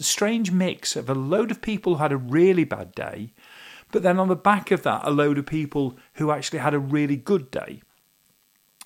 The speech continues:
So you had everybody put up for interview who basically couldn't answer a simple question. Uh, they had really, really bad days, and to, to the point of it being c-, almost comical.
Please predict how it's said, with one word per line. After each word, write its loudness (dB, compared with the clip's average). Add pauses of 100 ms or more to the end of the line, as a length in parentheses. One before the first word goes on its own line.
So 0
you 2
had 2
everybody 0
put -4
up 0
for -2
interview 2 (240)
who 6
basically 0
couldn't -4
answer -2
a -2
simple -4
question. -8 (360)
Uh, 0
they 2
had -2
really, 4
really -2
bad -2
days, -8
and 0
to, -4
to -2
the -2
point -2
of -4
it -4
being 0 (420)
c-, -6
almost 4
comical. -2